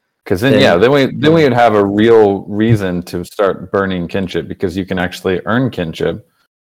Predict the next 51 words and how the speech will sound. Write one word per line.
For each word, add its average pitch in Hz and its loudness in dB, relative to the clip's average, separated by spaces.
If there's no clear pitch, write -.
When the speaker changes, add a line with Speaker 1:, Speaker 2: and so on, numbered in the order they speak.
Speaker 1:
and 101 -2
then 101 0
you 101 0
could 98 -2
burn 101 0
kinship. - -8
Like, 92 -2
right 98 2
now, 107 2
I 101 2
mean, 104 0
you 104 2
can 98 -2
earn 113 2
it, 101 2
but 92 2
everyone's 95 2
earning 90 -4
pretty 90 -8
much 85 -8
at 95 0
the 92 -2
same 87 -2
rate. 87 2
So 92 -6
maybe 101 2
there 87 4
is, 90 0
because 107 0
there's 92 -2
not, 98 -2
like, 90 -2
an 90 -2
additional 87 -2
way 85 -2
to 87 -10
earn 90 -4
it, 85 -8
then 90 -6
maybe 101 2
people 98 -2
view 104 2
that 113 4
a 95 2
little 98 4
bit 90 2
harsher 101 -2
than 92 -10
if - -14
we 95 -6
introduced 101 -2